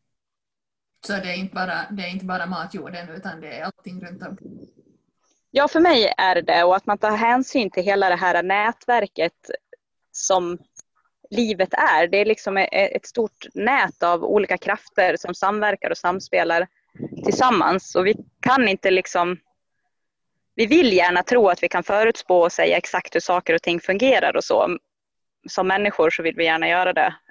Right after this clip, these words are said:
Speaker 2: Eh, men någonstans så kan vi inte det. Och i den ödmjukheten, att vi är en del av, ja, naturen och, och de krafterna som finns där,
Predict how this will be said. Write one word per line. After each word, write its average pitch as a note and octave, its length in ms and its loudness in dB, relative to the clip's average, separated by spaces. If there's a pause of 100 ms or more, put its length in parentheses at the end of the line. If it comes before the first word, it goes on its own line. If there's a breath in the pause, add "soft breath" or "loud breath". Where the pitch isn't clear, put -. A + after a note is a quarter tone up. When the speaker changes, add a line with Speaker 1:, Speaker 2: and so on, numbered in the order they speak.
(140)
Speaker 2:
Eh, E3 340 0 (640)
men G3+ 120 -2
någonstans G#3+ 800 -2 (680)
så - 140 -8
kan D4+ 260 2
vi D#3 80 0
inte D#3 200 -4
det. A2 220 0 (720 loud breath)
Och - 200 0
i - 20 4
den A3 240 0
ödmjukheten, A3 1040 0 (1500)
att - 160 -8
vi G#3 200 2
är F#3 40 4
en F#3+ 120 2
del G#3 400 2
av, F3 420 0 (600 loud breath)
ja, F#3 260 0 (180)
naturen F#3+ 580 0
och, E3+ 200 0
och F3 100 2
de F3 160 -2
krafterna F3 420 -2
som E3+ 160 -10
finns A3 280 -4
där, D#3 260 -4